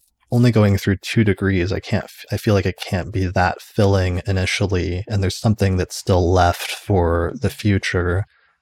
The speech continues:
um, after this two-month period of experiencing Jupiter in Pisces for what is, in the big scheme of things, a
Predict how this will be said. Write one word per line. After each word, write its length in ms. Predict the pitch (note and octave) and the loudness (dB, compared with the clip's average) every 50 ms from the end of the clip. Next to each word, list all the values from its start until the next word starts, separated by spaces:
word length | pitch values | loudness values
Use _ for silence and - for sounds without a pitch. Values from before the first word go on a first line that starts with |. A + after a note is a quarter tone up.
| _ - - | _ -6 -2
um, 460 | G#2 F#2 F2 E2 F2 F2 E2 E2+ E2+ - | 0 0 2 2 0 -2 -2 -6 -6 -4
after 360 | - F#2 F2 - - - G2+ F#2+ | -4 -4 -4 -4 -4 -4 -4 -2
this 240 | G2 F2+ E2+ - - | -2 -2 -4 -6 -10
two-month 540 | - - - A2+ G2+ F#2+ E2+ E2+ E2+ - - | -8 -2 0 2 2 2 2 0 -4 -6 -8
period 340 | - - F2+ F2+ F2 F2 | -4 -2 -2 0 0 0
of 120 | E2+ E2+ - | -2 -2 -4
experiencing 760 | F#2+ - - - - F#2 F2+ F#2 F2+ - - - F#2+ F#2+ F#2 | -6 -6 -8 -6 -4 -2 -2 -2 -2 -4 -4 -4 -4 -4 -2
Jupiter 320 | - G2+ G2 - G2 F#2+ | -2 -2 -2 -2 -2 -2
in 80 | F#2+ G2 | -2 0
Pisces 480 | - G2+ F#2 F#2 - F#2+ G2 G#2 - | 0 -2 -2 -2 -2 -2 -2 -2 -4
for 280 | - - - F#2+ F#2 F#2+ | -4 -2 -2 0 0 2
what 180 | F#2 F#2+ F#2 | 2 2 2
is, 300 | F2+ F#2 F#2 F#2 F#2 - - _ _ _ _ _ _ - | 2 0 -2 -2 -4 -8 -12 _ _ _ _ _ _ -4
in 100 | - G2+ | -2 0
the 80 | F2+ F2+ | 0 2
big 180 | F2 A2 A2 - | 2 2 2 0
scheme 280 | - - G2 F2+ E2+ | -2 -4 -2 -2 -2
of 80 | E2 - | -2 -4
things, 420 | - - F#2+ F#2 F2 F2 F2 - | -4 -4 -2 -2 0 -2 -2 -4
a 160 | E2 F2 F2 | -4 -4 -6